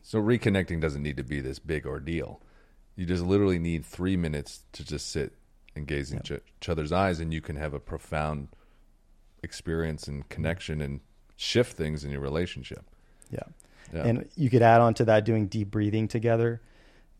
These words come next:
Speaker 2: Again, with the doing thinking mind, we're in our sympathetic state and we're,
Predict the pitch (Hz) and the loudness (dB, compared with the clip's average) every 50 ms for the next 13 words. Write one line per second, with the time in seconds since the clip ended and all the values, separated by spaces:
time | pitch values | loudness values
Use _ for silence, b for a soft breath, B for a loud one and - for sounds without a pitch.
0 | - - - 107 98 110 110 110 107 107 95 - 110 101 104 110 107 107 104 95 | -10 -6 -4 -2 2 2 4 4 4 2 2 0 0 2 2 2 2 2 0 -2
1 | - - 110 - - 120 113 113 113 113 117 120 117 117 113 104 104 104 101 101 | -2 -2 -2 0 2 4 4 6 6 6 6 6 6 4 4 4 4 4 4 2
2 | 98 - - _ _ _ - _ _ _ _ - _ - - 107 101 98 - - | 2 0 -4 _ _ _ -20 _ _ _ _ -20 _ -6 -4 -2 -2 -2 -2 -4
3 | 104 95 120 - - 107 107 107 - - - - 113 107 113 110 - 127 107 104 | -4 -4 -4 0 2 2 2 2 0 -2 -2 -2 0 0 0 -2 -4 -4 -4 -2
4 | 98 98 101 98 98 98 98 95 | 0 0 0 2 2 0 0 -2